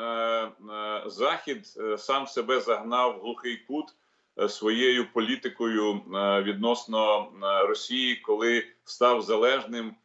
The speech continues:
від Росії, е, в енергетичній сфері? Хіба це не, е, пані Меркель, е, яка, м, е, ну, е, останні щонайменше роки виконувала фактично роль адвоката Путіна,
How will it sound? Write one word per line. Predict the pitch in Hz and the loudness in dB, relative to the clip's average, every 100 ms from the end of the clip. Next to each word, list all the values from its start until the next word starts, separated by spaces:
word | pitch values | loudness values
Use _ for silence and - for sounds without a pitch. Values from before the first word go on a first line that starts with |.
| _ _ - | _ _ -14
від | 107 104 | -6 -4
Росії, | 107 - 120 123 120 117 107 | -4 -6 -6 -4 -2 0 0
е, | 104 - 95 98 101 101 98 | -2 -6 -8 -2 0 2 0
в | 95 92 - | -4 -6 -2
енергетичній | 110 110 107 104 113 - 104 | 0 2 2 0 -6 -10 -14
сфері? | - 87 80 - - _ _ _ | -4 0 0 -2 -14 _ _ _
Хіба | - 110 147 | -2 4 4
це | 151 156 | 4 -2
не, | 147 147 143 139 80 | 0 0 0 -2 -6
е, | 117 120 - | -4 -6 -4
пані | 143 139 | -6 -6
Меркель, | 127 139 165 - 131 123 110 - _ _ 104 | -8 -4 -6 -4 -4 -4 -6 -16 _ _ -10
е, | 104 104 | -6 -4
яка, | 110 - 127 127 123 | -4 -2 -2 0 -2
м, | 117 104 107 | -4 -14 -12
е, | 107 107 107 104 104 | -6 -4 -2 -2 -2
ну, | 120 123 | -4 -4
е, | 78 87 107 104 - | -4 -4 -2 -4 -4
останні | - - 147 147 131 | -8 4 4 4 -2
щонайменше | 120 120 110 113 110 - 110 | -4 -4 -2 -2 -4 0 0
роки | 107 - 131 131 | 0 -2 -2 -2
виконувала | 110 113 127 123 120 113 | -4 -2 -2 0 2 2
фактично | 113 98 131 131 123 107 | 0 -8 -10 -8 -2 4
роль | 117 117 | 4 4
адвоката | 110 104 107 113 117 110 | 0 0 0 2 2 -2
Путіна, | - 123 147 147 147 | -6 -8 -6 -2 -4